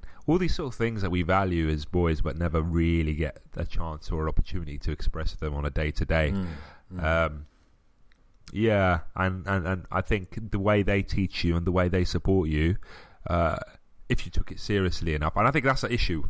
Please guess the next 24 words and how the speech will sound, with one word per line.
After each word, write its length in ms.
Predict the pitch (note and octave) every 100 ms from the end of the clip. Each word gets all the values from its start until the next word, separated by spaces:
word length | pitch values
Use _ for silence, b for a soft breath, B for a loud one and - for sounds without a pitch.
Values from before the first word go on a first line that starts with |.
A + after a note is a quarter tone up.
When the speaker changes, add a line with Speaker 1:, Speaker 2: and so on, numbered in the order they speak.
| -
Speaker 1:
It's 180 | F#2 -
always 160 | A2
been 140 | G#2 G#2
optional. 460 | G#2 - F2+ D2
Like, 160 | C#2+ D2+
it 80 | D2+
gets 220 | F#2 -
to 80 | -
a 20 |
point 220 | - F#2
where 120 | F2
it's 120 | E2 F#2
optional. 500 | F2+ - D#2+ D2 - B B
Speaker 2:
Yeah. 140 | F#2
Speaker 1:
Like, 100 | E2
you 140 | F#2 F2+
either, 260 | E2 E2 - - B B
unless 300 | G2 A2+ A2
you 60 | G#2+
join 260 | A2 G#2 G2+
up 160 | -
with 160 | G2+ F#2
a 60 |
team, 520 | F2+ - A2 G2 G#2